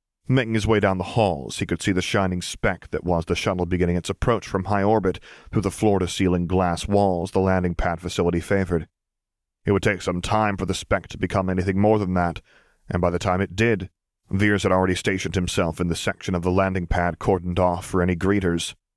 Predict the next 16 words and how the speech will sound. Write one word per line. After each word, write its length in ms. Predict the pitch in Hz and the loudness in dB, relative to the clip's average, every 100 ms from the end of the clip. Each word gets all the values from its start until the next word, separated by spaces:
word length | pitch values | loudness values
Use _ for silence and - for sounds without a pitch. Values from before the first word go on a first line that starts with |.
| _ _ _ _ _ | _ _ _ _ _
Accompanied 460 | 101 - 95 98 87 | -2 0 2 0 2
by 140 | 92 | 0
several 380 | 92 - 101 95 | 0 0 2 2
other 240 | 92 90 | 4 4
officers 400 | 107 107 104 85 | 2 0 -2 -2
and 100 | 90 | 0
a 40 | 87 | 0
few 200 | - 95 | 2 4
royal 300 | 95 90 90 | 4 2 2
guards 460 | 87 104 104 92 | 2 2 2 0
to 120 | - 90 | 0 0
ensure 320 | 87 95 87 | 0 0 0
proper 360 | - 98 87 | 0 -2 -2
protocol 440 | 85 143 123 - 90 | 0 0 0 0 0
was 160 | 90 | 0
observed, 460 | 90 85 95 92 87 | -2 0 2 2 -2